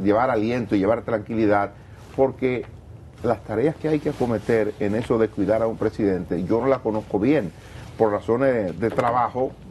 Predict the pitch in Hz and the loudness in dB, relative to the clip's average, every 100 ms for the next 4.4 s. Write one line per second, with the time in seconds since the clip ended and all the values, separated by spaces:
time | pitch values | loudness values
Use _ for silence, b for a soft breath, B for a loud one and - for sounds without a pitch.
0 | - - 98 110 120 120 117 113 104 117 | -6 -4 0 0 2 2 2 2 2 2
1 | 113 113 120 120 107 110 113 110 120 110 | 0 -2 0 0 2 2 0 2 0 0
2 | 104 104 110 120 110 113 107 120 113 B | -2 0 0 -2 0 0 0 -4 -6 B
3 | B - 107 98 101 87 117 117 104 92 | B -2 0 2 2 2 0 2 2 4
4 | 123 165 - | 4 2 -2